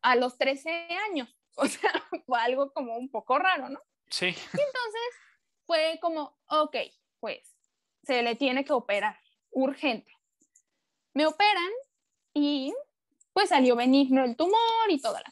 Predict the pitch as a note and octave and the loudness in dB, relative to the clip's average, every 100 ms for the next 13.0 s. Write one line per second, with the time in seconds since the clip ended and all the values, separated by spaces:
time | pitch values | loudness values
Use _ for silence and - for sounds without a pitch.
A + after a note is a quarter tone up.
0 | - G4 G4+ G4 G4 F#4 F#4 D#4 C4 D4 | 2 4 4 4 0 2 2 2 0 0
1 | C#4 D4 D4 D#4 - D#5 E5 E5 B4+ - | 0 2 0 -2 -4 -2 -4 -4 -4 -4
2 | _ _ _ - E4 - _ _ F4+ C4+ | _ _ _ -6 -6 -6 _ _ 2 2
3 | C4+ D4+ B3+ B3+ C#4 - C4 A3+ B3 B3+ | 2 0 0 -2 -8 -10 -8 -4 -2 -2
4 | D4 D#4 - A3+ A#3 A#3+ A#3+ A3+ A3+ A#3 | 0 0 0 -4 -2 -4 -6 -6 -4 0
5 | A3+ A3 - C4 A#3+ A#3 - F#3+ - - | -2 -2 -2 -2 -2 -2 -4 -4 -12 -20
6 | - - B3 G3+ - - B3 C#4 B3+ A#3+ | -18 -12 -8 -8 -8 -2 -2 2 4 4
7 | A#3+ G#3+ E3 - E3+ G#3+ F#4+ G4+ G4 E4+ | 2 0 0 2 0 2 2 4 4 4
8 | D#4+ D#4+ - D#3+ C#4 D4 D4 D4 C#4+ C4+ | 4 4 0 0 4 4 4 2 2 -2
9 | C4 C#4+ E4 F#4+ - - A4+ A4+ A#4 _ | -4 -4 -2 -4 -8 -12 -10 -10 -12 _
10 | _ - C#4 D4 C4+ C4 F#4 G4+ G4+ G4 | _ -2 0 0 -4 -2 -4 -4 -6 -6
11 | C#4 C#4+ D#4 B3 - - G4+ G#4 G4+ G4+ | -4 -4 -6 -8 -10 -6 -4 -4 -2 0
12 | F#4+ F4+ F4+ D4+ G4 F#4+ B3 F3 E3 | 0 -2 -2 -2 -2 -2 -2 -4 -6